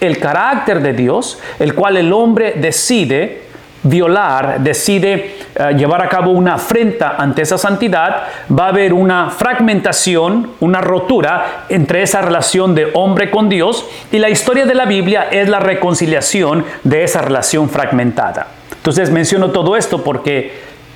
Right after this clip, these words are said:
Eclesiastés, siendo un libro de la Biblia, esa es su historia. Es obvio que va a usar los distintivos de, en este caso, del Antiguo Testamento, en este tiempo en la historia, en la tabla del tiempo que hemos visto en el Antiguo Testamento.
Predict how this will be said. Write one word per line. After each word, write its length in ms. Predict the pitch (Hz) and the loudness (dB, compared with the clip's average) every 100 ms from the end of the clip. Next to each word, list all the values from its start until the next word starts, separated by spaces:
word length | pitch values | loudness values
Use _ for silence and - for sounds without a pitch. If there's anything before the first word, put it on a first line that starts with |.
| - - | -14 -6
Eclesiastés, 680 | 143 156 139 131 - 233 - | -2 -2 0 -2 0 -2 0
siendo 540 | 196 190 185 185 - - | 0 0 0 0 -2 0
un 220 | 247 233 | 2 2
libro 320 | 208 156 143 | 2 2 0
de 120 | 135 | 0
la 100 | 123 | 0
Biblia, 500 | 160 185 120 143 - - - - | 0 0 0 0 -4 -10 -12 -4
esa 200 | 170 240 | 0 0
es 100 | 226 | 0
su 120 | 220 | 0
historia. 480 | 202 - 254 269 - - - - - | 0 0 0 0 -2 -8 -20 -20 -6
Es 180 | 147 147 | -4 -2
obvio 300 | 170 170 180 | 0 2 0
que 120 | 185 | 0
va 120 | 143 139 | 0 0
a 60 | |
usar 500 | 151 147 147 160 139 | 0 0 0 0 -2
los 340 | 135 131 131 123 | 0 0 0 0
distintivos 880 | 135 - 131 120 185 131 139 139 - - - | -2 0 -2 0 0 0 -2 -4 -10 -14 -4
de, 140 | 123 | 0
en 80 | 120 | 2
este 240 | 139 160 | 0 -2
caso, 440 | 139 135 - 139 117 - - | -2 -2 0 -2 -2 -8 -2
del 200 | 135 139 | 0 2
Antiguo 340 | 123 123 117 | 2 0 0
Testamento, 800 | 117 120 165 214 208 185 202 190 | -2 -2 0 2 0 0 0 0
en 120 | 143 143 | 0 -2
este 220 | - 127 | -2 -4
tiempo 460 | - 190 214 202 | 0 0 2 0
en 80 | 208 | 0
la 60 | 190 | 0
historia, 580 | - - 196 196 196 165 | 0 0 0 2 0 0
en 160 | 127 | 0
la 240 | 123 113 - | 0 -2 -2
tabla 400 | 170 208 220 208 | 0 2 2 2
del 180 | 190 180 | 0 0
tiempo 300 | 196 175 165 | 0 0 0
que 60 | |
hemos 140 | 180 165 | 0 0
visto 180 | 151 | 0
en 40 | 165 | 0
el 20 | |
Antiguo 180 | 156 160 | 0 0
Testamento. 400 | 160 165 165 170 | 0 -2 0 -2